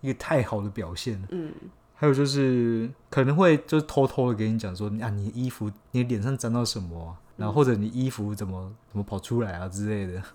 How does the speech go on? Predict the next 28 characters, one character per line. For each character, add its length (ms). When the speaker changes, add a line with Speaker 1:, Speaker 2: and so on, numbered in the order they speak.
Speaker 2:
哦。 280
Speaker 1:
的 80
人。 220
Speaker 2:
这 160
个 120
我 160
之 160
前 300
在 380
一 100
个 320
餐 340
厅， 320
Speaker 1:
嗯。 80
Speaker 2:
一 20
个 80
小 220
吃 220
店 240
啦， 100
那 100
我 80
就 180
本 100
来 60
要 100
加 320
辣 200